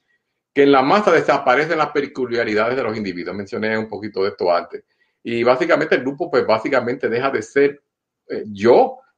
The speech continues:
para convertirnos en el, en el nosotros. Entonces, ¿cuáles serían las, las, las, digamos, las características más negativas? Bueno, lo que vimos. Las masas son simplemente exaltados, quieren dominar, quieren someter a la sociedad,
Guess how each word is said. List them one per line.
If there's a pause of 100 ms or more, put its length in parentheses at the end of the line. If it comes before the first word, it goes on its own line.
para
convertirnos
en
el,
en
el
nosotros. (280)
Entonces, (500)
¿cuáles
serían
las,
las, (280)
las,
digamos,
las
características
más
negativas?
Bueno,
lo
que
vimos. (180)
Las
masas
son
simplemente
exaltados, (360)
quieren
dominar, (240)
quieren
someter
a
la
sociedad,